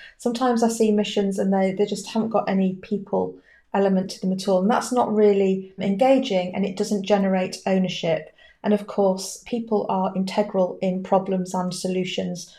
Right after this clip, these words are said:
for those problems as well. Secondly, it needs to have scope for creativity. So if your mission is too tight and too narrow, then there's not gonna be a lot of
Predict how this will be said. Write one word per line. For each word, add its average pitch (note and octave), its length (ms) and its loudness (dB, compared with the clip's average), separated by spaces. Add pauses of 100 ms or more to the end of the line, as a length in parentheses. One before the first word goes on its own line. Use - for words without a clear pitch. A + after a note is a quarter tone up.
(120)
for F3+ 540 2
those F#3 200 2
problems F3 640 -6
as - 220 -8
well. E3+ 400 -2 (280)
Secondly, D#4 460 0
it - 60 -4
needs C4+ 160 4
to B3+ 80 -6
have A#3 160 2
scope G#3+ 320 4
for G3+ 80 -8
creativity. F#3+ 840 0
So A3 320 4
if B3+ 160 -2
your C4 160 8
mission A3+ 520 2 (280)
is A3 160 -2
too F#3+ 260 -6
tight D4+ 460 0
and G#3+ 160 0
too G3+ 240 2
narrow, G#3+ 580 4 (220)
then G#3+ 480 8 (400)
there's A#3 240 2
not A#3+ 220 2
gonna A#3 140 4
be A3+ 100 8
a A3 100 6
lot A3 200 6
of G#3 160 2